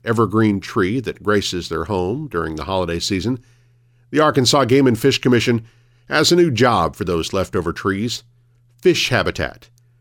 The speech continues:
The commission has drop-off locations across the state to let your old Christmas tree have a second life as underwater cover.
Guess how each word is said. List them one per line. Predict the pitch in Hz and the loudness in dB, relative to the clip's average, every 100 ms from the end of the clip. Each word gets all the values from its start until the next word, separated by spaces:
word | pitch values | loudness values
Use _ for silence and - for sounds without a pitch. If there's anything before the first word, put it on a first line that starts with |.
| _ _ _ _ | _ _ _ _
The | 113 | -6
commission | 110 151 170 147 | 2 2 4 4
has | 123 123 117 113 | 4 4 2 0
drop-off | 120 131 156 143 113 - | -2 0 0 2 0 2
locations | 110 104 104 - 113 | 0 2 -2 -2 -4
across | 98 135 135 - | -4 -2 -2 -2
the | 92 | -4
state | - 156 92 - _ _ _ _ _ - | 0 0 0 -4 _ _ _ _ _ 0
to | |
let | 131 120 | 2 4
your | 127 123 | 2 4
old | 139 143 110 | 4 2 2
Christmas | 175 180 127 104 | 2 2 0 -2
tree | - 82 76 | -4 -6 -6
have | 90 104 | -4 -2
a | 98 | -4
second | - 170 160 101 | -2 0 0 -2
life | 78 73 87 107 | -6 -10 -6 -2
as | 104 110 - - | 0 0 -4 -6
underwater | 113 123 107 104 107 | -2 2 2 2 0
cover. | - 147 73 | 0 -2 -2